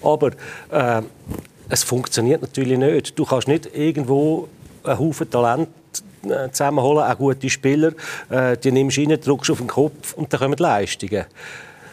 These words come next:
Das ist schon, Qualität ist da, darum können sie das in einzelnen Spielen auch prüfen. Äh,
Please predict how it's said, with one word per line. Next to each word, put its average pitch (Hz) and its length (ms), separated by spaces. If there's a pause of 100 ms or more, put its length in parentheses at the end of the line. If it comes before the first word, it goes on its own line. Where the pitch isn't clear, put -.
(120)
Das 147 160
ist 147 120
schon, - 200
Qualität 143 680
ist - 180
da, 151 220
darum 139 160
können 135 200
sie 139 120
das 123 160
in 123 80
einzelnen 117 380
Spielen 113 360
auch 104 220
prüfen. 156 540 (500)
Äh, 123 300